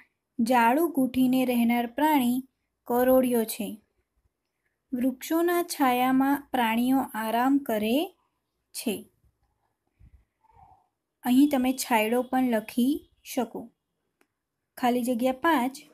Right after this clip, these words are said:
ખાલી જગ્યા પ્રાણી પોતાના બચ્ચાને શરીરની કોથળીમાં રાખે છે.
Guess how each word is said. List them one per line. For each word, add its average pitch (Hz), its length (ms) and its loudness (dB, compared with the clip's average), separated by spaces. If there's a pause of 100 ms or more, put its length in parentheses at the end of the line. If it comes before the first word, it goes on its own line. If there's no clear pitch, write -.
(800)
ખાલી 277 280 2
જગ્યા 359 320 0
પ્રાણી 294 400 2
પોતાના 277 500 0
બચ્ચાને 247 560 -2
શરીરની 302 600 0
કોથળીમાં 254 640 -2
રાખે 226 420 -4
છે. - 320 -12